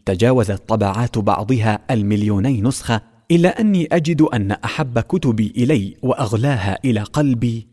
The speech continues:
وأكثرها فائدة عملية فيما أظن هو هذا الكتاب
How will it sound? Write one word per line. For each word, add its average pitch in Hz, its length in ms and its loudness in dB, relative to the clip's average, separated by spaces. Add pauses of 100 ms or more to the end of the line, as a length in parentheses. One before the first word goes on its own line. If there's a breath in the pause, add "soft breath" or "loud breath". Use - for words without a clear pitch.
(100)
وأكثرها 131 840 2
فائدة 113 720 -2
عملية 117 640 0
فيما 127 480 0
أظن 139 320 0 (340)
هو 147 160 4
هذا 165 320 0
الكتاب 147 600 -2